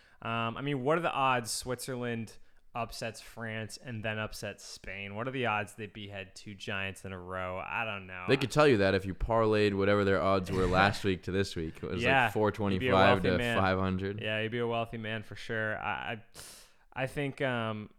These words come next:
Speaker 1: I think Spain gets it done here. I think they'll control the possession again. Switzerland will park it, park the bus, say, "Try to break us down," and they'll try to hit you on the counterattack,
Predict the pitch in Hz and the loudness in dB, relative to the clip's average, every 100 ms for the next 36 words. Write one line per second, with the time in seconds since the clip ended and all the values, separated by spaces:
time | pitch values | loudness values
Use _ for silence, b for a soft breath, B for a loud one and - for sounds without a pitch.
0 | - 117 120 120 107 - - 113 110 110 | -10 -10 -6 -8 -8 -12 -6 -4 -4 -6
1 | 107 - _ _ - 120 113 107 107 - | -10 -16 _ _ -20 -6 -6 -6 -10 -6
2 | 104 104 101 101 104 104 101 101 113 107 | -4 -4 -6 -4 -2 -2 -4 -6 -8 -6
3 | 110 - 104 - 104 101 101 95 95 95 | -8 -6 -12 -8 -6 -4 -6 -10 -12 -6
4 | 92 - 92 95 95 92 92 92 95 - | -6 -6 -10 -10 -8 -8 -8 -8 -14 -18
5 | - - - 110 - 110 104 98 - 101 | -18 -12 -8 -6 -6 -6 -6 -4 -4 -4
6 | 101 101 - 123 113 104 110 107 - - | -6 -10 -4 -2 -2 -4 -2 -4 -4 -4
7 | 107 98 - 117 117 110 107 113 - 117 | -4 -4 -2 0 0 0 -2 -4 -4 -4
8 | 113 110 104 98 120 104 98 110 113 101 | -2 -4 -8 -8 -4 -2 -4 -6 -6 -8
9 | 95 - 135 139 135 127 139 127 - | -8 -8 -4 -2 -2 0 2 2 -2